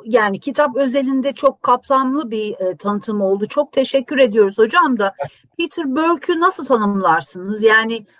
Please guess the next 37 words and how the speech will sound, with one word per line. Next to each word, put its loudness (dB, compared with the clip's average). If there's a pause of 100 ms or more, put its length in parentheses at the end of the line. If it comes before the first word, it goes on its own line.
bu -2
benim 2
kişisel 2
olarak 4
da 0
düşündüğüm. -10 (320)
Yani 0
Peter -2
Burke, 4
e, 4
nasıl -2
bir 0
tarihçidir -2
dediğinde -6
kültürel -2
tarihçi 2
mi? 0 (400)
Düşünce 0
tarihçisi 2
mi? -2
Bilgi -6
tarihçisi 2
mi? -2 (320)
Bilim 2
tarihçisi 0
mi? 2 (220)
Ya 2
da 0
böyle 2
bir -4
kaygı 0
çekmeli -4
miyiz -4
artık -8
günümüzde? -8
Hani, -6
e, -12